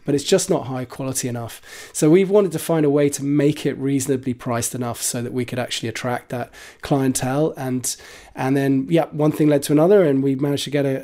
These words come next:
a, a, a, find the suppliers who could give us the raw data that we could do our magic on. And, and, and as that, we were going through that process, I was going through a complete re-education in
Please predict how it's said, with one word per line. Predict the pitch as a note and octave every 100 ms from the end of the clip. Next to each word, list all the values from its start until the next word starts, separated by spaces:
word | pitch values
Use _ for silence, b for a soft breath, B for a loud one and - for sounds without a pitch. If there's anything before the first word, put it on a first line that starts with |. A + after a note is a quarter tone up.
| D3
a, | C3+ - - -
a, | B2 - - B2
a, |
find | - E3 D#3 D3+
the |
suppliers | C#3 - D#3+ D3 D3 C#3+ C#3 - - -
who | C#3+
could | C#3
give | C#3+
us | C3+
the | C3+
raw | C#3+ E3
data | D#3 D3 C#3
that | D3
we | C#3+
could | C#3+
do | C3+ C3+
our |
magic | B2 B2+ B2 A#2
on. | B2+ A2+
And, | A#2 - B B B
and, | C#3+ D3+ D3+
and | E3+ D#3+ D#3 - b b b - -
as | G3 A3+ F#3+
that, | G#3+ - - _ _ - F#3+
we | F3+
were | E3+
going | F3+ F3+ G#3
through | G#3 E3+
that | C#3 -
process, | - C3 - C3+ A#2 A#2 -
I | D3+
was | E3 E3+
going | E3+ E3
through | D3+ - D3
a |
complete | C3+ D#3 - F3+ F#3+ F#3+ E3+
re-education | D#3 D3 C3 - C#3 C3+ - B2+ A#2
in | B2 A#2+ A#2